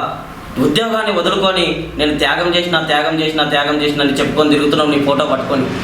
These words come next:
మరి ఏనోడన్నా కాంశీరామ్ గారి ఫోటోను పట్టుకొని కాంశీరామ్ గురించి పది నిమిషాలు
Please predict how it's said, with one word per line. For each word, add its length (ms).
మరి 120
ఏనోడన్నా 520
కాంశీరామ్ 460
గారి 240
ఫోటోను 320
పట్టుకొని 360
కాంశీరామ్ 500
గురించి 320
పది 160
నిమిషాలు 280